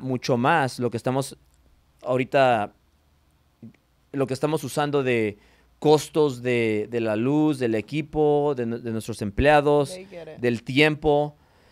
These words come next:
Speaker 1: So, todo eso nos cuesta más, pero lo hacemos para darles valor.
Speaker 2: Ujú.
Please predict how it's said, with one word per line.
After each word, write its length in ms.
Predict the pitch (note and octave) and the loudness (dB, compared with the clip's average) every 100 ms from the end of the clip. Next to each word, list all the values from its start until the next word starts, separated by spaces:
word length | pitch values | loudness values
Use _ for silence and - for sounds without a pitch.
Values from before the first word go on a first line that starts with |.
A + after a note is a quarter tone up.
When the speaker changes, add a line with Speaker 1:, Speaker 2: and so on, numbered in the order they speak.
| _ | _
Speaker 1:
So, 480 | - D#3+ C#3+ B2 - _ - | -2 4 6 4 0 _ 2
todo 300 | E3 E3+ D#3 | 6 8 10
eso 520 | E3+ - F3 C3+ - _ _ _ | 8 8 6 6 2 _ _ _
nos 240 | C3+ C#3 - | 0 0 0
cuesta 400 | - D#3+ - D#3 | 6 6 6 2
más, 360 | B2+ E3 D#3 | 4 4 4
pero 160 | - B2+ | 0 2
lo 60 | A#2+ | 2
hacemos 280 | - C#3+ | 2 -4
para 220 | - B2+ A#2 | 0 2 4
darles 260 | B2 B2 | 4 2
valor. 400 | A2+ A2+ D3 A#2 | 2 4 4 2
Speaker 2:
Ujú. 380 | - - E3 D#3 | -10 -20 -20 -20